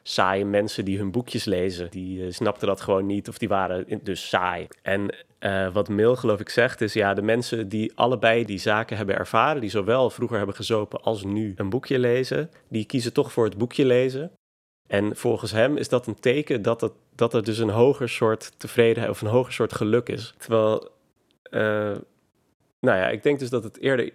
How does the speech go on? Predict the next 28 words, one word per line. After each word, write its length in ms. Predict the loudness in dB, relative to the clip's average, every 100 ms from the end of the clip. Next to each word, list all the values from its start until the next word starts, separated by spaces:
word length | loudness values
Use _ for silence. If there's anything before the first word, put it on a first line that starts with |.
| -4
of 180 | -4
iets 160 | -4 -4
met 180 | -4 2
waardigheid 500 | 2 2 0 -6 -4
te 80 | -2
maken 300 | -4 -2 -4
heeft, 240 | -6 -2
of 180 | -2 0
dat 160 | -2
het 120 | -2 -6
toevallig 420 | -2 0 0 0
is 120 | -2
dat 160 | -2 -4
je 60 |
het 120 | -4
aan, 280 | 0 -2 0
aan 120 | 0 0
de 80 |
oude 260 | 4 4 4
mensen 300 | 2 2 -2
vraagt, 480 | 0 2 2 -4 -20 -20 -4
die 120 | -2
liever 220 | 0 2
een 60 | 2
beetje 240 | 2 0
rustig 300 | -4 -4 0
aan 160 | 0 0
doen. 200 | -6